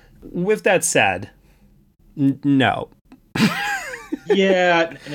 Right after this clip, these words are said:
Speaker 2: n-, no. I mean, you can maybe flirt with the idea of makeup, but the Academy just has such an aversion to horror makeup to begin with, and I, I don't know if it's,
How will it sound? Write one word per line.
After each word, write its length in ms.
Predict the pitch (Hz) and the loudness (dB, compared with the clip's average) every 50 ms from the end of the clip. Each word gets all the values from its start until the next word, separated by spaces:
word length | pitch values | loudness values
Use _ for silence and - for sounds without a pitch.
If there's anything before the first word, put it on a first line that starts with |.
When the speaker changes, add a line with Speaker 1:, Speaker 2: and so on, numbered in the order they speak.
| 143 - 160 | -12 -10 -8
Speaker 2:
n-, 140 | 151 147 143 | -6 -4 -2
no. 360 | 143 143 135 135 135 135 135 | 0 0 2 2 2 2 2
I 120 | 151 160 | 2 0
mean, 440 | 170 185 185 185 185 180 180 180 - _ _ _ | 0 0 2 2 2 0 -2 -4 -8 _ _ _
you 140 | - 214 277 | -2 -2 0
can 200 | 262 - 269 202 170 | 0 0 0 2 2
maybe 260 | 156 160 160 160 160 | 2 2 2 2 0
flirt 380 | 147 - - 131 135 143 143 147 | -2 -4 -2 0 0 0 0 -2
with 100 | 156 - | -6 -2
the 120 | 151 160 | 0 2
idea 460 | 151 151 151 147 165 165 170 165 170 | 2 2 2 2 2 2 4 4 2
of 160 | 165 160 143 160 | 2 0 -2 -4
makeup, 680 | 165 165 170 170 175 170 - 185 180 175 175 175 175 - 139 - | -4 0 0 0 0 0 0 0 2 2 2 0 -4 -8 -12 -4
but 440 | - 151 143 135 135 131 135 135 - _ _ _ _ - | 0 2 4 4 4 2 2 0 -4 _ _ _ _ -20
the 480 | 147 135 143 - - 135 135 139 151 | -20 -18 -18 -16 -16 -14 -10 -8 -8
Academy 400 | 156 147 - 202 208 196 175 156 | -8 -2 0 2 2 4 2 2
just 200 | 143 143 135 131 | 0 0 0 2
has 160 | - 127 123 | 2 0 2
such 180 | - - 135 - | 2 0 0 0
an 80 | 135 123 | 0 -2
aversion 460 | 117 104 113 117 120 117 113 117 110 | -2 0 -2 -2 -2 -2 -4 -4 -4
to 60 | 113 | -4
horror 320 | 104 - - 127 117 117 110 | -4 -2 -2 -2 0 0 0
makeup 400 | 110 110 110 107 107 117 104 98 | 2 0 0 0 0 -2 -2 -2
to 100 | - 113 | -4 -4
begin 420 | 107 113 104 101 117 113 113 113 | -4 -4 -2 0 0 0 2 2
with, 300 | 110 113 110 110 - - | 2 2 2 2 0 0
and 340 | 113 110 107 107 107 104 104 - - - - - - - _ - - _ - | 2 2 2 2 0 -2 -6 -10 -16 -20 -20 -20 -20 -20 _ -20 -20 _ -2
I, 320 | 120 135 147 143 139 135 135 - | 0 2 4 2 2 0 0 -2
I 120 | 147 160 | 0 0
don't 320 | 151 - 185 175 165 135 | 2 2 2 0 0 0
know 200 | 135 123 117 113 | -2 -2 -2 -4
if 120 | 113 110 - | -4 -6 -8
it's, 260 | 117 - - - - | -10 -12 -14 -18 -20